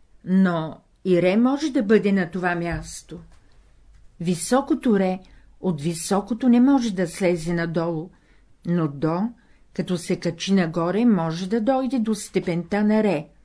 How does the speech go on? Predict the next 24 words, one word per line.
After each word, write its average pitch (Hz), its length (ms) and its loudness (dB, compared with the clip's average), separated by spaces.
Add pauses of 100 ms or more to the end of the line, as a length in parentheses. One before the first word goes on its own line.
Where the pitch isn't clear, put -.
(880)
Можете 202 520 0
да 165 180 -4
кажете, 208 500 -4
че 208 180 -2
има 208 180 4
противоречие, 196 1040 -4 (680)
но 175 280 0
в 160 140 -6
моя 220 560 0
ум 214 280 4
няма 190 300 -2
никакво 220 520 -4
противоречие. 190 1080 -4 (1000)
Може 254 460 0
да 202 140 0
се - 240 -8
качи, 180 500 -6 (600)
но 185 320 4
ще - 220 -6
измени 165 540 -2
своите 190 600 -4
трептения. 196 840 0 (800)
Това 196 420 0
до 185 380 0